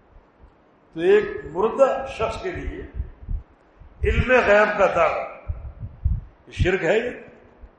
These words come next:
بھیانک قسم کا شرک۔ اچھا، دوسری بات، قبر والے کو خوش کیوں کرنا چاہتے ہیں؟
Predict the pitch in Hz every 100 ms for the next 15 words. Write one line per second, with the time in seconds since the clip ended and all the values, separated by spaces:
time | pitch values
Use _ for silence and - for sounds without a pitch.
0 | _ _ _ _ _ _ _ _ _ _
1 | 127 147 185 254 254 240 262 226 156 143
2 | - - - - 147 185 247 220 240 180
3 | - - - - - - - - - -
4 | - - _ - - - _ _ _ 277
5 | 285 311 294 285 285 277 214 - 302 240
6 | - 320 247 202 180 147 127 -